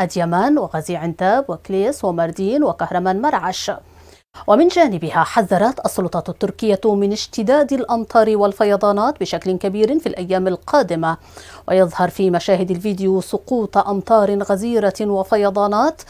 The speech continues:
التي تجتاح محافظة شانتلي أورفا التركية. ويظهر الفيديو، يظهر فيديو آخر حجم الكارثة،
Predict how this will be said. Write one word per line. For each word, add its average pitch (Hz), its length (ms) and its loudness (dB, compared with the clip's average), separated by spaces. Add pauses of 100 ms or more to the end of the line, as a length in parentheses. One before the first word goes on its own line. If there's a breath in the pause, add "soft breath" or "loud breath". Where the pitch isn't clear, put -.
(240 loud breath)
التي 196 260 -2
تجتاح 285 400 2
محافظة 247 720 4
شانتلي 208 540 -4 (100)
أورفا 226 580 2
التركية. 185 680 -4 (560 loud breath)
ويظهر 226 920 6
الفيديو، 214 680 -2
يظهر 202 500 0
فيديو 202 360 0
آخر 240 480 4
حجم 240 500 -2
الكارثة، 208 840 2